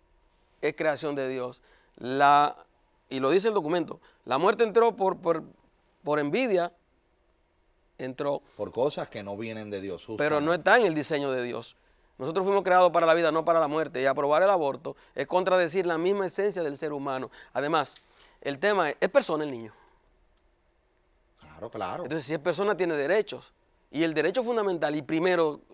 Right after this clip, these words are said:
Speaker 1: sobre cualquier
Speaker 2: El
Speaker 1: derecho.
Speaker 2: derecho a la vida.
Speaker 1: Y eso no lo, no lo dice la iglesia, eso lo dice la onu, lo dice la Constitución
Speaker 2: Sí, sí.
Speaker 1: Dominicana.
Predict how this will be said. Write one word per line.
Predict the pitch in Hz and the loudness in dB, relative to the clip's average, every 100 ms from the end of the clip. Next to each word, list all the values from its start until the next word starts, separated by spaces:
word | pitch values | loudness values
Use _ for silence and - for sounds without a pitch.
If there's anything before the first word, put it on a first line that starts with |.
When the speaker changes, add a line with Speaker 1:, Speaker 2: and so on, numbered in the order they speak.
| 143 - | -20 -8
Speaker 1:
sobre | 151 143 | -4 -2
cualquier | 135 139 147 170 | -2 -2 -2 0
Speaker 2:
El | |
Speaker 1:
derecho. | 156 131 120 | 2 2 0
Speaker 2:
derecho | 110 - | -4 -6
a | 104 | -10
la | 87 | -10
vida. | 80 - | -10 -2
Speaker 1:
Y | 160 | 0
eso | 160 190 | 2 2
no | |
lo, | 196 196 185 | 4 4 2
no | 185 | 2
lo | |
dice | 190 185 | 2 2
la | 180 | 2
iglesia, | 160 180 160 | 2 2 0
eso | 151 | -4
lo | 175 | -2
dice | 180 180 185 | 0 0 0
la | 170 | 2
onu, | 185 214 196 | 2 0 0
lo | 160 | -2
dice | 160 | -2
la | 180 | -4
Constitución | 170 170 160 175 | -4 -8 -8 -4
Speaker 2:
Sí, | 175 | -4
sí. | 175 | -2
Speaker 1:
Dominicana. | 175 170 185 | 0 0 -2